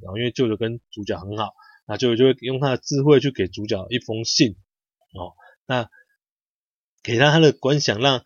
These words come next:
进而在各个不同的章节去探讨关于勇气啊、关于友情啊、还有霸凌啊、贫穷啊等这些议题。那也就是塑造出了作者他想要去表达，就是人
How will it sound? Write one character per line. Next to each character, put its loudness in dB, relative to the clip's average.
进 2
而 4
在 6
各 6
个 0
不 -4
同 -8
的 0
章 0
节 -4
去 -14
探 0
讨 -2
关 -4
于 -4
勇 -2
气 0
啊、 2
关 -2
于 -4
友 0
情 -6
啊、 -6
还 -2
有 -4
霸 2
凌 -8
啊、 -4
贫 -8
穷 -8
啊 -4
等 -10
这 -8
些 -4
议 -6
题。 -8
那 4
也 6
就 6
是 4
塑 0
造 6
出 0
了 6
作 2
者 -2
他 -2
想 -8
要 -4
去 0
表 -2
达， -2
就 -2
是 0
人 6